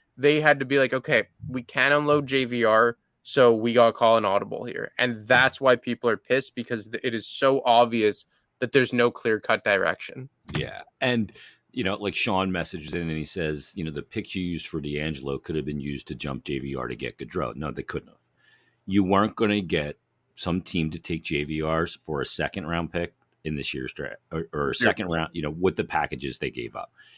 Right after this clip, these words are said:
Speaker 2: The price for J V R's one year of s-, seven million dollar contract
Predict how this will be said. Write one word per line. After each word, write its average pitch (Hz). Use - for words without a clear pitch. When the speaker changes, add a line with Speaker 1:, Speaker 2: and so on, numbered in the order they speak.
Speaker 2:
The 107
price 117
for 107
J 98
V 92
R's 85
one 85
year 92
of 73
s-, -
seven 82
million 85
dollar 85
contract 98